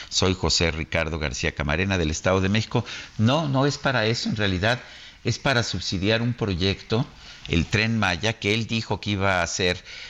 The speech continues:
eh, pues que iba a cambiar la, la vida del sureste del país, que iba a generar, ah, un gran desarrollo, pero que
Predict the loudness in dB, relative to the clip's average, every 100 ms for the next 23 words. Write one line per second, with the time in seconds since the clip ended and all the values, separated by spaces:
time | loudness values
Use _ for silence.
0 | -10 -4 0 2 0 -2 -4 0 0 2
1 | 2 0 -2 0 0 0 0 2 2 0
2 | -4 -16 -20 -8 -2 0 2 2 2 2
3 | 2 0 2 0 -2 -2 2 0 2 0
4 | 2 0 0 0 2 0 0 -2 -2 0
5 | -2 -2 -4 0 2 0 0 0 -2 -6
6 | -20 -8 -2 0 2 2 0 -2 0 2
7 | 2 0 0 -2 -2 -2